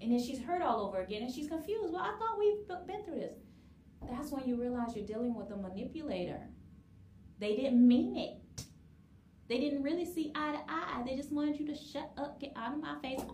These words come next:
"You're right. Mm-hmm. You're right. I'm sorry." Moving on to the next. They're not going to change.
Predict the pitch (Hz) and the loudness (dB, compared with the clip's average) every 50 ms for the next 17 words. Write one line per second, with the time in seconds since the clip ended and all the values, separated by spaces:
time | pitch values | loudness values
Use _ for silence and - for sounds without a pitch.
0 | - - 294 311 330 320 302 294 294 294 - - - - 262 277 294 311 302 - | -8 -4 -2 0 0 2 2 0 0 -2 -6 -14 -14 -8 -6 -4 -2 -2 -4 -6
1 | - - - - - - - - - - - - - - - - - - - - | -8 -14 -18 -20 -20 -20 -20 -20 -20 -20 -20 -20 -20 -20 -20 -20 -20 -18 -12 -8
2 | 302 330 311 277 277 285 - - 285 - - 240 233 233 233 233 233 233 240 - | -6 -6 -4 -6 -6 -8 -8 -8 -8 -6 -6 -4 -4 -2 -2 -4 -4 -4 -6 -8
3 | - - - - - - - - - - - - - - - - - - - - | -12 -16 -20 -20 -20 -20 -20 -20 -20 -20 -20 -20 -20 -20 -20 -20 -20 -20 -20 -20
4 | - - - 226 254 277 294 285 277 277 277 277 285 269 254 233 226 - - - | -16 -6 -2 0 2 2 2 2 2 0 0 0 0 0 0 0 0 -2 -6 -10
5 | - - - - - - - - - - - - - - - - - - - - | -12 -14 -14 -16 -16 -16 -18 -18 -18 -18 -20 -20 -20 -20 -20 -20 -20 -20 -20 -18
6 | - 190 208 220 220 220 220 220 220 226 214 202 190 202 214 226 247 247 - - | -12 -8 -6 -4 -4 -4 -4 -4 -4 -4 -4 -6 -6 -6 -2 0 0 -2 -2 -4
7 | - - - - - - - - - - - | -8 -8 -8 -8 -6 -8 -10 -10 -12 -16 -18